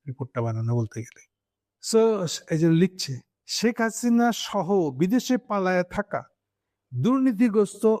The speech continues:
এবং বিতর্কিত শীর্ষ নেতাদের হঠকারী সিদ্ধান্তে ক্ষতিগ্রস্ত হচ্ছে দেশে থাকা সাধারণ নেতাকর্মীরা।" কি সাংঘাতিক কথা! ঘুরে দাঁড়াতে হলে, ঘুরে দাঁড়াতে হলে, আওয়ামী লীগকে ঘুরে দাঁড়াতে হলে,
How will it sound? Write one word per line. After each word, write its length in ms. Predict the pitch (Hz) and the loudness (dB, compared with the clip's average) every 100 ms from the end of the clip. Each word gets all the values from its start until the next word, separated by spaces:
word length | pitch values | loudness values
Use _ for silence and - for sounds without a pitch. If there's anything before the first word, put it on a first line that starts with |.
| - | 0
এবং 300 | 165 180 120 | 2 2 0
বিতর্কিত 680 | 98 175 226 151 120 107 98 _ _ _ | 0 0 0 -2 -10 -10 -12 _ _ _
শীর্ষ 460 | - 240 240 - 240 | -2 0 2 0 0
নেতাদের 600 | 208 180 185 170 185 214 185 | 2 2 2 2 4 2 0
হঠকারী 500 | - 196 226 214 208 | -8 -4 -2 0 0
সিদ্ধান্তে 680 | - 151 135 123 113 123 107 _ _ _ _ _ _ | -2 -4 -4 -4 -4 -4 -6 _ _ _ _ _ _
ক্ষতিগ্রস্ত 640 | - 180 208 180 160 - | -4 -2 0 0 0 2
হচ্ছে 360 | 151 135 - 135 | 2 2 0 0
দেশে 380 | 98 120 139 165 | 0 0 2 0
থাকা 380 | - 135 131 127 | -2 -6 -6 -10
সাধারণ 600 | - - 139 147 147 127 | -10 -6 -4 -2 -2 -2
নেতাকর্মীরা।" 760 | 113 120 127 - 110 - _ - _ _ | -4 -4 -6 -6 -12 -16 _ -20 _ _
কি 120 | 156 | -14
সাংঘাতিক 500 | - 131 120 120 - | -10 -8 -8 -8 -14
কথা! 180 | - _ _ _ _ - | -18 _ _ _ _ 2
ঘুরে 240 | 135 208 | 6 6
দাঁড়াতে 380 | 226 220 196 - | 6 2 0 0
হলে, 380 | 123 117 110 120 147 _ _ _ _ _ _ _ _ | 0 0 -2 -6 -14 _ _ _ _ _ _ _ _
ঘুরে 180 | 120 135 | 0 2
দাঁড়াতে 360 | 139 131 117 123 | 2 0 0 -2
হলে, 180 | 104 117 | -4 -2
আওয়ামী 300 | 135 135 143 | -2 0 0
লীগকে 220 | 139 131 | 0 -2
ঘুরে 220 | 113 139 | 0 2
দাঁড়াতে 360 | 135 120 - 120 | 2 0 -4 -8
হলে, 260 | 104 131 | -2 -2